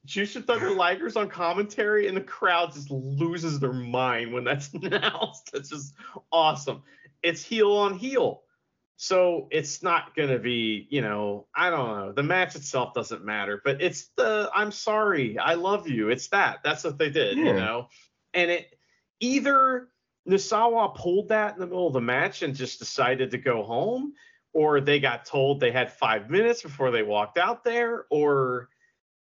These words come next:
Speaker 1: you know, Gato was just trying to figure out how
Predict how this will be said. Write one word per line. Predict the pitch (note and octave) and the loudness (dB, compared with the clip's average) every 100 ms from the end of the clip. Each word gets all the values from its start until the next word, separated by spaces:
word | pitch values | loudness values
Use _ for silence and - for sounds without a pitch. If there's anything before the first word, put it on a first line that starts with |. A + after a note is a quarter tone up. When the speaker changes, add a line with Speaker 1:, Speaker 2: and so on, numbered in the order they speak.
| _ | _
Speaker 1:
you | D3+ D3 | -2 0
know, | B2+ | 0
Gato | - C3+ F3+ E3+ B2 B2+ | 0 0 2 2 2 2
was | B2+ B2+ | 0 -4
just | - C3+ C#3 - | -4 -4 -4 -8
trying | - B2 C3 C3 C3 | -2 0 0 -2 -2
to | A#2+ | -4
figure | - C#3 B2 | -2 -2 0
out | A2+ G2+ - | 0 -2 -4
how | B2+ A#2+ A#2 | -4 -2 -4